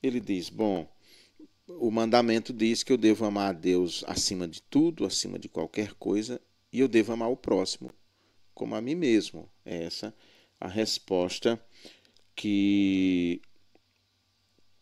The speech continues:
que é dada. É isso aqui. "Ama a Deus sobre todas as coisas e ao próximo como a ti mesmo."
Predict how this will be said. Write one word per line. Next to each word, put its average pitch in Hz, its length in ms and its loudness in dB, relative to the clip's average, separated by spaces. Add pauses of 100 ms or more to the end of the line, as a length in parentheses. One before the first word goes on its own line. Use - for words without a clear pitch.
(360)
que - 140 0
é 104 100 8
dada. 80 560 -2 (520)
É - 60 -16
isso - 220 -10
aqui. - 380 -10 (840)
"Ama 113 300 2
a 90 40 -4
Deus 101 280 2
sobre 85 220 -8
todas 78 320 -8
as 80 160 -12
coisas 139 500 0 (400)
e 104 80 -2
ao 98 120 0
próximo 95 480 -4
como 104 200 -10
a 104 80 -8
ti - 160 -12
mesmo." - 480 -12